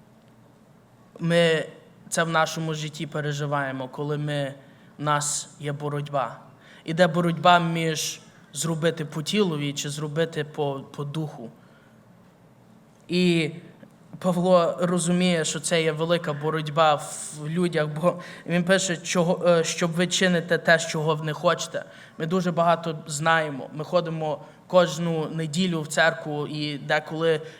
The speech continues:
е, пару раз на тиждень теж ми ходимо в церкву. Ми чуємо Слово Боже,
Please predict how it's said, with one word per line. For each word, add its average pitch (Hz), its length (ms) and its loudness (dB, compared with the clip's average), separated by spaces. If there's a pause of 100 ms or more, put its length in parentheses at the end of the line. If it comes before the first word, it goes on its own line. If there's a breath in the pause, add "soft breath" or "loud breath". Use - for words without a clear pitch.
(140)
е, 151 260 4
пару 160 360 0
раз 160 320 4
на 160 140 -2
тиждень 160 440 -2
теж 156 260 0
ми 151 140 -4
ходимо 156 440 -2
в 147 40 -8
церкву. 147 380 0
Ми 139 140 -8
чуємо 175 380 0
Слово 165 400 -2
Боже, 156 420 0